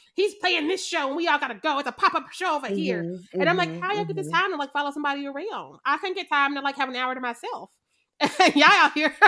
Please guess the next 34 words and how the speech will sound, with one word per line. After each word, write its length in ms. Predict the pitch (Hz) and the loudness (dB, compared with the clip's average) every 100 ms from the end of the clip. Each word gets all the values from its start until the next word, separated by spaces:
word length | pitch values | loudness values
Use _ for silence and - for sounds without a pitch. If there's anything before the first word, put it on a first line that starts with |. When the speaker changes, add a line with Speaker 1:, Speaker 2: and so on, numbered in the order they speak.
| - | 4
Speaker 1:
<laughs> 200 | - - | -6 -6
caravanning. 600 | 339 415 320 294 269 294 311 _ - - | 2 4 6 6 4 2 -2 _ -20 2
<laughs> 760 | 381 - - 807 1077 427 - 440 | 4 4 -2 -2 4 4 6 6
Speaker 2:
Figuring 420 | 247 247 226 220 | 8 8 8 6
out 100 | 202 - | 0 -2
the 80 | 190 | -2
coordinates 840 | - 214 220 190 160 151 - - | 6 6 6 4 0 0 -2 0
of 120 | 175 | 0
Justin 500 | - 180 170 180 165 | 2 2 2 -4 0
Bieber's 380 | 165 160 170 160 | 0 0 -2 -2
hotel 420 | 170 165 165 160 | -4 -2 -2 -2
room. 380 | - - - 156 _ 269 | -4 -10 -10 -14 _ -14
Speaker 1:
Right? 180 | 269 403 523 508 _ - | -12 -10 -10 -14 _ -10
I'm 100 | 330 | -8
just 160 | 370 370 | -8 -8
like, 280 | 370 359 - 330 | -6 -6 -8 -6
um, 580 | 349 359 359 359 359 359 _ _ _ - | -6 -6 -8 -8 -10 -12 _ _ _ -8
y'all 160 | 202 - | -2 -2
should, 160 | - | 0
I'm 160 | 339 349 | -2 -2
working 180 | 339 330 | -6 -8
for 60 | |
the 100 | 277 | -4
F 160 | 294 302 | -4 -4
B 120 | 262 | -2
I, 180 | 269 254 | -2 -2
first 340 | 254 247 254 | -2 -4 -4
off. 300 | 190 185 208 _ | -8 -8 -10 _
<laughs> 80 | - | -14
Secondly, 960 | 311 277 - - - 539 - 349 359 233 415 | -8 -6 6 6 8 2 2 -2 0 0 0
Speaker 2:
<laughs> 40 | |
Yeah, 80 | 240 - | 0 2
I 60 | |
know, 140 | 190 | 2